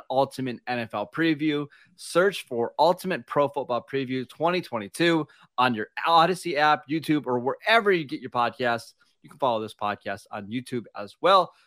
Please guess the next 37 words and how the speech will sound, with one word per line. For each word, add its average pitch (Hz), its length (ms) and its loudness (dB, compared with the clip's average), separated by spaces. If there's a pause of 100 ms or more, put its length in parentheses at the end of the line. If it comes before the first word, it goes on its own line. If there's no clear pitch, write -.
(180)
Uh, - 100 -12 (120)
check 131 220 -8
us 127 160 -10
out 113 120 -4
over 104 200 -8
there. 107 160 -6
We've 120 120 -12
got 170 160 -4
new 123 140 -4
shows 110 280 -4
coming 104 260 -8
out 98 200 -6
every 147 240 2
single 107 280 -8
day. 131 340 2 (400)
Download 131 240 0
the 110 60 -12
podcast 113 420 -2
wherever 120 300 -2
you 120 40 -4
get 110 140 -8
your 101 100 -18
podcast. 135 640 2
Follow 196 340 6
Kate 170 340 0 (100)
at 214 280 4
F 165 220 -2
F 131 240 0
Ball 156 160 6
Blast. 147 500 4
I 156 180 4
am 147 120 0
at 139 220 0
Marcus 131 340 -4
underscore 120 400 -6 (320)
underscore 139 380 -2
Mosier. 135 500 2